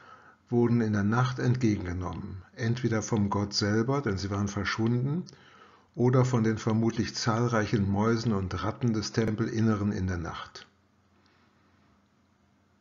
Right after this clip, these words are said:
Hier noch einmal eine andere Darstellung der Zeus-Statue, eine Malerei, eine freie künstlerische Darstellung.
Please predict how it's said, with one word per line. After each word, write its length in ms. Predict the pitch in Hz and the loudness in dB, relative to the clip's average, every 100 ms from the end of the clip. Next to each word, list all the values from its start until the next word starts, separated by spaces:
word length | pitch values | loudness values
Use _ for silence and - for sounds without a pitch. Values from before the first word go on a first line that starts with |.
| _ _ _ _ _ _ _ _ _ _ _ _ _ _ _ _ _ _ _ _ _ _ _ _ | _ _ _ _ _ _ _ _ _ _ _ _ _ _ _ _ _ _ _ _ _ _ _ _
Hier 180 | 127 110 | -4 -2
noch 200 | 110 117 | -2 -4
einmal 280 | 113 110 | -4 -4
eine 240 | 107 101 101 | -4 -4 -4
andere 400 | 110 110 104 92 | -2 -2 -4 -6
Darstellung 840 | 95 92 - - 113 107 127 131 - - - - _ _ | -6 -6 -8 -6 -6 -2 -4 -4 -10 -20 -20 -20 _ _
der 140 | 107 98 | -8 -6
Zeus-Statue, 1160 | - 123 117 - 127 117 123 120 117 131 127 127 - - _ _ - | -2 0 0 -2 -2 -2 -4 -2 0 0 -2 -4 -8 -18 _ _ -8
eine 220 | - 101 | -2 0
Malerei, 840 | 98 98 98 92 90 92 110 127 127 127 | 0 -2 -2 -4 -4 -4 0 2 2 -2
eine 240 | 127 95 95 | -4 -2 -2
freie 420 | - 110 107 107 | -4 -2 0 -2
künstlerische 800 | - 123 120 - 107 98 92 98 | 2 2 2 -2 -4 -4 -4 -4
Darstellung. 800 | 98 90 92 - 101 90 90 | -2 -4 -4 -6 -6 -6 -8